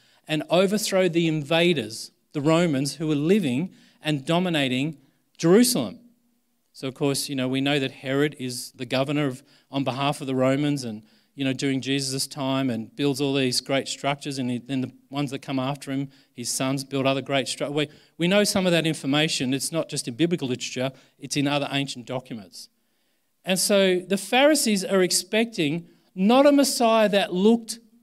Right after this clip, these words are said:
acted, and did what Jesus did. They're expecting, like, this military leader to come in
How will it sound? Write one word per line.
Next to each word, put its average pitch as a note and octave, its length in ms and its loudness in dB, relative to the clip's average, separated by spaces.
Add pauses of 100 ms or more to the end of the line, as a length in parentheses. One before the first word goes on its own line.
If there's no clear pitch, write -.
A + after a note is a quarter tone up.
(120)
acted, G3 540 0 (240)
and F#3 220 0
did G3 180 2
what E3+ 220 2
Jesus D3+ 440 2
did. C#3 360 -2 (760)
They're A3 220 6
expecting, G#3+ 580 0
like, F3 280 0
this D#3+ 200 0
military F#3+ 540 2
leader D#3+ 380 4
to D3 120 -4
come G3 340 -4
in F3+ 280 -2